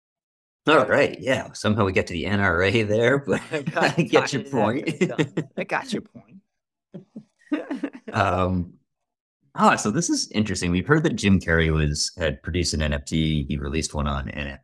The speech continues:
Speaker 1: uh, on Super Rare recently. Um, but he actually released a collection called Germinations under an alias String Bean. And, uh,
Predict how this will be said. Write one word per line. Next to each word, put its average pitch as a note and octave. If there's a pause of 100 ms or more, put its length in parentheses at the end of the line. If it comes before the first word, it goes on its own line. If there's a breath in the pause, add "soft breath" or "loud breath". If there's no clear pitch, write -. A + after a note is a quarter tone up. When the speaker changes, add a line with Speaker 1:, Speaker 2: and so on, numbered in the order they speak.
(140)
Speaker 1:
uh, D2+
on -
Super G#2
Rare D2+
recently. D2+ (380)
Um, E2
but -
he G2+
actually A#2
released G2
a F2
collection E2+
called D#2
Germinations D#2
under D#2+
an C2+ (100)
alias D#2
String G2
Bean. - (400)
And, E2+
uh, D#2